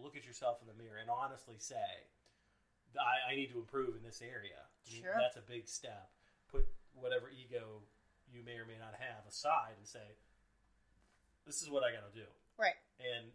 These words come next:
Speaker 1: then you talk to somebody who's done it or is currently doing it.
Speaker 2: Right.
Speaker 1: And then you, copy and paste.
Speaker 2: So let's take the scenario. What if I did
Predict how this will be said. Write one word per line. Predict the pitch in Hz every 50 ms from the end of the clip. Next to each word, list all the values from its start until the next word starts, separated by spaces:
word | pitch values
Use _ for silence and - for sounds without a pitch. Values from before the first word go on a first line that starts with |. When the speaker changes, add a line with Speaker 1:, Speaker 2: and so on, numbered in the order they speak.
| - 117
Speaker 1:
then | 147 190 185 - 147
you | 143
talk | - - 165 165 165 -
to | 147
somebody | - 147 127 117 113 104
who's | 110 104 101
done | - 175 233 220
it | 151 - - - _ -
or | 139 120 117
is | 113 - -
currently | - - 185 190 151 127 127 117 104 98 -
doing | - 208 269 226 104 90
it. | 95 - - _ _ _ _ _ _ _ _ _ _ _ _ _ _ _ -
Speaker 2:
Right. | 302 349 320 -
Speaker 1:
And | 123 117 117
then | 117 - _ _ - - - - -
you, | 151 175 - - - - - - -
copy | - - 139 135 139 135
and | 123 120
paste. | - 147 113 - - - - - - - _ _ - _ _ _ _ _ _ _ _ _ _ _ - - - - _ _ _
Speaker 2:
So | - - - 381 381 370 - - - - - - _ _ _ _ _ _ _ _ _ - 285 302
let's | 392 453 440 -
take | - 381 381 - -
the | - 254
scenario. | - - 240 220 220 214 214 214 214 233 240
What | 240 233 233 240 254
if | 254 240 - 240
I | 220
did | 196 190 214 233 240 233